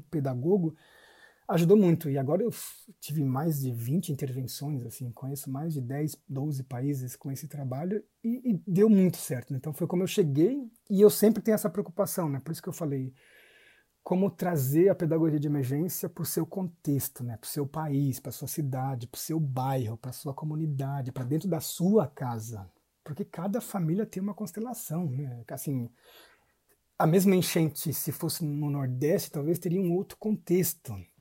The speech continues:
Porque, assim, a enchente é a mesma, mas as pessoas são diferentes, a comunidade é diferente, né? Então, assim, o espaço é diferente. Então, é sempre olhar com carinho, com, assim, de forma individual o que tá acontecendo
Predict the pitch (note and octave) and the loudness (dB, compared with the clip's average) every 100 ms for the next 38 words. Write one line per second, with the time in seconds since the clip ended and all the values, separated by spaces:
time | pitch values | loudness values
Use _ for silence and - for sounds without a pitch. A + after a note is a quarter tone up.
0 | _ _ _ _ _ _ - - G#3 E3+ | _ _ _ _ _ _ -18 -2 -2 0
1 | F3+ C#3 C3+ - F3+ A3+ B3 B3 G3+ G3+ | -2 0 0 2 0 0 2 6 8 8
2 | C#3 C3 C3 - F3 D3 G3 F#3 - F3 | 6 0 -4 -6 -6 -4 -2 -4 -4 0
3 | F3 C#3 - B2 A#2 A2+ C3 - C3+ C3+ | 0 0 -4 -6 -8 -12 -12 -8 -6 -4
4 | D3 D3+ D#3 E3+ D#3+ D3 C#3 - B2 A#2 | -4 -4 -4 0 0 0 -4 -6 -8 -8
5 | A2+ - C#3+ C3 B2 D#3 D#3+ D#3+ C3+ C3 | -12 -14 -14 -14 -10 -8 -6 -4 -2 -4
6 | - E3 F3 D#3 - C3 - D3+ B2 A#2 | -2 2 4 2 0 -4 -4 -6 -6 -8
7 | - C#3 _ - _ - G3 - G#3 A#3 | -10 -14 _ -20 _ -2 -2 2 2 4
8 | A3 A3 G#3+ - G3 E3 D#3+ E3+ D3+ C3+ | 2 2 -2 -2 -4 0 4 4 2 -2
9 | - D#3 D3+ D3 - D3+ C#3 C3+ D#3+ D#3+ | -6 -6 -6 -8 -6 -6 -4 -6 -4 -2
10 | E3 D#3+ F#3+ E3 E3 E3+ D3+ D3 D#3+ E3+ | 0 2 2 2 0 -2 -2 -2 -2 -4
11 | - D#3+ E3+ E3+ D#3+ D#3 - C#3+ | -6 -6 -4 -4 -8 -8 -8 -6